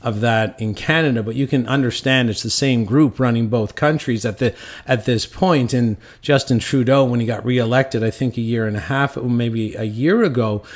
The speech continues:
there's no way he had the support that showed up in the polls. So it, it, it was definitely faked as well.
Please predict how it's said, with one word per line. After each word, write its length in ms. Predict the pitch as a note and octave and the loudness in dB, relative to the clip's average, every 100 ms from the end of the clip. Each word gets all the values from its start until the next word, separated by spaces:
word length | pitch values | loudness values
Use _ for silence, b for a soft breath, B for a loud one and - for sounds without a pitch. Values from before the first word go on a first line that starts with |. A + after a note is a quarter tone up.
| B | B
there's 240 | - A#2+ | -2 2
no 220 | B2 B2+ A#2+ | 2 2 2
way 240 | A#2 B2 | 4 2
he 160 | A2+ G2+ | 2 -2
had 240 | A2 G#2+ | -2 -2
the 100 | A2+ | -4
support 640 | - A2+ - B2+ A2+ - - B B | -4 -6 -2 0 0 -6 -18 B B
that 160 | - A2 | -6 -4
showed 320 | - C3+ A#2+ | 0 2 2
up 160 | A2+ G#2+ | 0 -2
in 80 | G#2+ | -4
the 80 | |
polls. 420 | G#2 - C3+ A#2 - | -2 2 4 4 0
So 280 | B2+ A2+ | -2 -2
it, 100 | A2 | -2
it, 460 | C3+ D#3+ E3+ D#3 - | -4 -2 -2 -4 -2
it 80 | G#3 | 0
was 160 | G#3 G3 | 4 4
definitely 420 | A3+ G3+ F#3+ D3+ | 4 4 2 0
faked 400 | - C#3 B2+ - | 2 0 0 0
as 160 | A#2 | -2
well. 400 | A2+ D3 C3 G#2 | 2 4 4 2